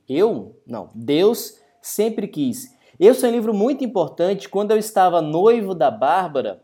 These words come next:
alguns anos atrás, eu li esse livro pra ter algumas ideias sobre casamento. E esse livro é fenomenal, esse livro é excelente, vale muito a pena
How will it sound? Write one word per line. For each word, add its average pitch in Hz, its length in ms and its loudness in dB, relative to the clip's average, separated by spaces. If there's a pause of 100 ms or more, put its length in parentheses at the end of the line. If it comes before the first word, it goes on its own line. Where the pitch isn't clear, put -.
(140)
alguns 156 440 -4
anos 156 280 -4
atrás, 151 580 -2 (220)
eu 170 140 4
li 196 200 2
esse 254 240 -2
livro 170 460 -4 (180)
pra 240 140 2
ter 254 140 0
algumas 240 300 2
ideias 208 360 -2
sobre 208 260 -4
casamento. 190 640 -4
E 175 80 0
esse 196 220 -2
livro 190 240 -4
é 185 40 -2
fenomenal, 214 1040 -4
esse 160 200 -8
livro 180 260 -4
é 180 80 0
excelente, 180 720 -4
vale 190 260 2
muito 226 440 -2
a - 60 0
pena 196 360 -8